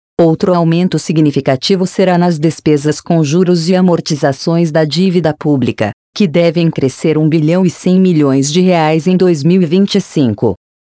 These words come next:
O projeto considera a adesão de Minas Gerais ao Regime de Recuperação Fiscal, R R F, com a retomada parcial do pagamento da dívida com a União, e a possível migração para o Programa de Pleno Pagamento de Dívidas dos Estados,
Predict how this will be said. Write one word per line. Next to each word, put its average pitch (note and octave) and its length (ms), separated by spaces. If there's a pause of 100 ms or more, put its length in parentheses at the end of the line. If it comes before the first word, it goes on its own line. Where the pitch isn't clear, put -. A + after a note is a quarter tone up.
(120)
O F3+ 80
projeto D3+ 640
considera D#3 720
a D#3 60
adesão D#3+ 440
de E3 100
Minas F#3 400
Gerais D#3+ 460
ao D#3+ 80
Regime E3+ 600
de D#3+ 100
Recuperação D3+ 840
Fiscal, D3 600 (200)
R E3+ 380
R D3+ 360
F, C#3 380 (240)
com G3 220
a - 20
retomada D#3 680
parcial D#3+ 560
do D#3+ 100
pagamento E3+ 640
da D#3+ 140
dívida E3+ 480
com E3+ 240
a D#3 40
União, D#3+ 440 (240)
e G3+ 80
a F#3+ 80
possível F3 560
migração F3 640
para D#3 200
o D3 40
Programa E3+ 560
de E3 120
Pleno F#3+ 360
Pagamento F3 640
de E3 160
Dívidas E3 520
dos C#3 240
Estados, C#3+ 720